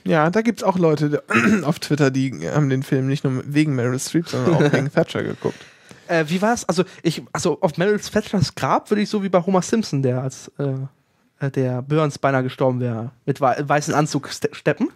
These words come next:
Speaker 1: Ja, es gibt ja, <laughs> es gibt ja immer, äh, seit Jahren schon das, das, ähm, oder hält sich so hartnäckig das Gericht, dass wenn die Alte mal abnippelt, dass dann auf den, äh, Straßen in, in Britannien getanzt wird und Party gemacht.
Speaker 2: <laughs>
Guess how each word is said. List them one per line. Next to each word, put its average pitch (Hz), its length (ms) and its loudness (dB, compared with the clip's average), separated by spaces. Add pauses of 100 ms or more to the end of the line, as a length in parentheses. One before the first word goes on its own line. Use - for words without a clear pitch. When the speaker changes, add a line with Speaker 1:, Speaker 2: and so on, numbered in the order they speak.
(240)
Speaker 1:
Ja, 165 80 -4
es - 100 0
gibt - 160 -2
ja, 220 80 4 (240)
<laughs> - 260 -8
es 165 100 0
gibt 185 200 0
ja 196 80 2
immer, 170 600 2
äh, 165 40 -2 (240)
seit 151 180 -2
Jahren 165 220 2
schon 196 160 0
das, - 260 -2
das, - 440 -2
ähm, 135 420 -4 (480)
oder 147 140 2
hält 165 180 2
sich 175 140 -2
so 147 120 2
hartnäckig 151 360 0
das 131 180 -4
Gericht, 156 400 -4 (360)
dass 143 180 -2
wenn 143 80 2
die 139 100 0
Alte 160 160 2
mal 139 160 2
abnippelt, 147 460 0
dass 139 120 -2
dann 135 140 -2
auf - 120 -6
den, 139 240 0
äh, 135 220 -2
Straßen 131 520 -2
in, 135 220 -2
in 139 260 -6
Britannien 147 560 0 (340)
getanzt 160 460 -2
wird 127 160 0
und 135 180 -8
Party 147 280 0
gemacht. 113 320 -2 (140)
Speaker 2:
<laughs> 175 160 0